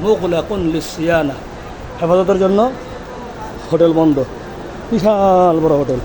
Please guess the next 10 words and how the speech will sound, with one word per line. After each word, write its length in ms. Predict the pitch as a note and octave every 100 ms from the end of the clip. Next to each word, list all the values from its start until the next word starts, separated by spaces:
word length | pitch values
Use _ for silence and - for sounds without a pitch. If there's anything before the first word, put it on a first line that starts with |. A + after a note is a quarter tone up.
| - - - - - - -
হোটেলের 240 | D3+ E3+ F3
বাইরে 160 | F3 F3+
আসলাম, 240 | E3+ E3+ G#3 - - - - - - - -
হোটেলটা 260 | D3 D#3+ D#3+ D#3
দেখাই। 220 | D3 D#3+ - - - - - - - - - - - - - - - - - -
এই 60 | E3+
যে 60 | F3
কত 100 | F3+ E3+
বড় 100 | D#3+
হোটেল, 160 | C3+